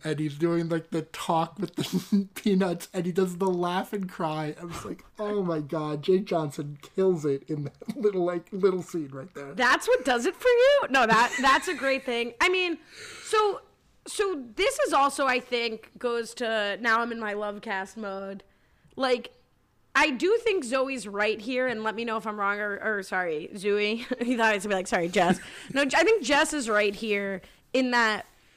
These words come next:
Speaker 2: you've thought about it. Like, that shouldn't be a weird thing to say. I do think there are friends that you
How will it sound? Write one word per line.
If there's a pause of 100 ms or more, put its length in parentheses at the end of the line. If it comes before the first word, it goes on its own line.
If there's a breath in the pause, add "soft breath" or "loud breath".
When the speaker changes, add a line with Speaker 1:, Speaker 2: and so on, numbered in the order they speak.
(140 soft breath)
Speaker 2:
you've
thought
about
it.
Like,
that
shouldn't
be
a
weird
thing
to
say.
I
do
think (320 loud breath)
there
are
friends (340 soft breath)
that
you